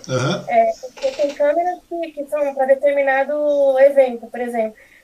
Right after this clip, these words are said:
Speaker 2: É uma câmera de fotojornalismo,
Speaker 1: Uhum.
Speaker 2: é, uma outra de câmera, né? Ela já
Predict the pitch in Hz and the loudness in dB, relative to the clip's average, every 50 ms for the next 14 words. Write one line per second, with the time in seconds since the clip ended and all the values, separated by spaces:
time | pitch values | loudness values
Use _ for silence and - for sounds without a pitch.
0 | _ - 240 233 233 233 - 269 254 262 262 262 262 254 262 254 - 262 254 254 | _ -8 -6 -4 -4 -4 -4 -4 -4 -2 -2 -2 -2 -2 -6 -6 -2 -2 -4 -4
1 | 247 240 254 247 254 254 254 277 294 294 277 254 254 - 214 196 196 - _ _ | -2 -4 -4 -2 0 0 0 0 0 -2 -2 -4 -4 -8 -12 -14 -14 -16 _ _
2 | _ _ _ - 117 - - 220 - - - - - - - - 679 698 554 605 | _ _ _ -4 2 4 6 8 8 8 8 6 4 2 -4 -8 -6 -4 -4 -4
3 | - _ _ _ _ - - 294 302 - 302 277 269 254 233 214 208 214 226 240 | -6 _ _ _ _ -20 -18 -18 -6 0 0 2 2 0 -2 -4 -6 -6 -6 -4
4 | 247 254 254 247 240 233 233 226 240 233 233 | -4 -4 -4 -4 -4 -6 -6 -6 -6 -8 -8